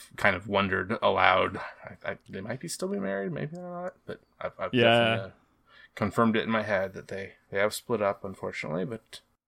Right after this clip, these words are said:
Speaker 1: hopefully they're on good terms and so forth. Because I, 'cause I follow both of them <laughs> on Twitter.
Speaker 2: Okay. You guys should get back together at
Speaker 1: Yeah.
Speaker 2: Nancy Wilson, at Cameron Crowe.
Speaker 1: <laughs>
Speaker 2: Cameron, hey, Cam-,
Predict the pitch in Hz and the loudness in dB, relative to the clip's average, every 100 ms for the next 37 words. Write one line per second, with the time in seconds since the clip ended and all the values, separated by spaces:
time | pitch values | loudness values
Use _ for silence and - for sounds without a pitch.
0 | _ _ _ - 117 98 92 90 90 92 | _ _ _ -8 -6 -6 -6 -4 -6 -8
1 | 92 90 - 95 92 92 90 98 87 - | -8 -10 -6 -6 -6 -10 -10 -10 -12 -10
2 | 98 - - - _ _ _ _ _ _ | -10 -10 -18 -20 _ _ _ _ _ _
3 | - - 220 208 202 _ - 110 98 - | -16 -2 2 4 2 _ 0 4 6 10
4 | 156 110 104 139 95 98 95 95 - - | 8 8 4 4 2 -6 -6 -4 0 0
5 | 123 131 107 170 127 - - - - 147 | 2 0 0 0 0 0 -2 0 0 -2
6 | - 139 - _ - 131 135 - _ - | -6 -12 -12 _ -6 0 0 -2 _ -20
7 | _ _ _ 131 156 170 175 180 160 170 | _ _ _ 4 6 8 6 6 10 8
8 | - 156 175 147 113 - 123 120 - 123 | 8 6 6 6 4 6 6 6 6 2
9 | 120 139 120 117 - 113 110 113 - - | 2 0 2 2 2 0 0 0 0 0
10 | 113 113 113 113 127 117 107 - 202 - | 0 2 0 0 4 4 4 -2 -12 -20
11 | _ _ _ - 131 123 170 175 - 170 | _ _ _ -8 -2 2 4 4 4 8
12 | 156 175 160 | 8 8 4